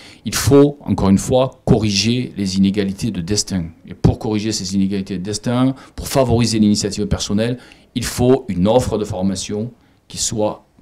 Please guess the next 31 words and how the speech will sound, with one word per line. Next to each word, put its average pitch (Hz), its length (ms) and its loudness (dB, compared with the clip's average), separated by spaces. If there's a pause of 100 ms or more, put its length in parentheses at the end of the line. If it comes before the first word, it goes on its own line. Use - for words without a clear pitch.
conséquente 113 640 0 (420)
et 107 60 -8
qui - 100 -10
soit 123 220 0
en 107 80 2
adéquation 117 880 0
avec 107 340 -2
le 101 100 0
tissu 113 520 -2
socio-économique 107 880 2
de 92 160 -6
notre 101 220 -4
région. 90 400 -8 (420)
Lequel 104 400 0
tissu - 260 -8
socio-économique 98 560 -2
de 95 60 -4
notre 90 180 -6
région 117 540 -4 (340)
est 101 80 2
basé 101 440 2
sur, 95 340 4
euh, 87 180 4
l'innovation, 117 800 6
est - 120 -6
basé 101 280 0
sur 98 200 -4
l'industrie, 117 480 0
sur 110 140 -6
la 92 100 -4
réindustrialisation. 113 960 0